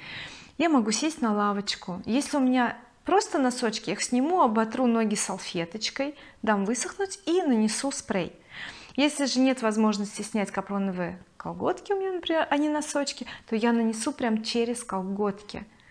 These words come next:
Приходит сразу облегчение.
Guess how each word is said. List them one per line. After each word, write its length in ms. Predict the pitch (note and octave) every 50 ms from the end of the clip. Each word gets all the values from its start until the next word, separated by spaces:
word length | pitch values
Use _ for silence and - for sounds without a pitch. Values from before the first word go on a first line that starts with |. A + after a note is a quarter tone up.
| - - - - - - - - - - - _ _ _ _ _ _ _ _ -
Приходит 640 | - - G3+ - - - A#3+ C#4+ B3 B3 A#3+ B3
сразу 380 | - - G3 G3 A3 A#3+ A3+ A#3
облегчение. 880 | G#3 F3+ F#3+ G3 F#3+ - - - A3+ A3 G3+ G3 F3+ E3 D#3+ E3+ F#3+ F#3